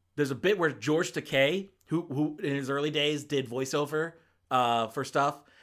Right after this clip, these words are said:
he did the dubbing for the main character in this movie for, for Gigantus the Fire Monster, the version that's released in America. And there is a bit where they had no other words to dub it,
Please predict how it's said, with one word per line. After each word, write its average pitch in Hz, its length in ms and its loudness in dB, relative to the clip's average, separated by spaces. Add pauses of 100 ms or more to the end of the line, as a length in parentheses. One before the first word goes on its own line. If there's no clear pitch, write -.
he 170 380 -8
did 143 640 0
the 131 160 -4
dubbing 131 500 0
for 127 280 -2
the 120 100 -2
main 131 200 -4
character 127 440 -2
in 120 140 -2
this 196 220 -2
movie 120 440 -2
for, 120 400 -2
for 120 260 -4
Gigantus 131 460 -2
the 127 80 -8
Fire 135 240 2
Monster, 196 460 -2 (240)
the 147 80 0
version 147 260 -2
that's 131 160 -6 (320)
released 135 360 -4
in 147 60 -6
America. 160 560 -2 (580)
And 147 560 2 (120)
there 147 180 4
is 143 140 2
a 139 60 -4
bit 156 420 -2
where 139 340 0
they 135 220 0
had 135 200 0
no 139 380 4
other 151 320 4
words 135 440 -2
to 151 180 -10
dub 131 260 0
it, 147 220 -2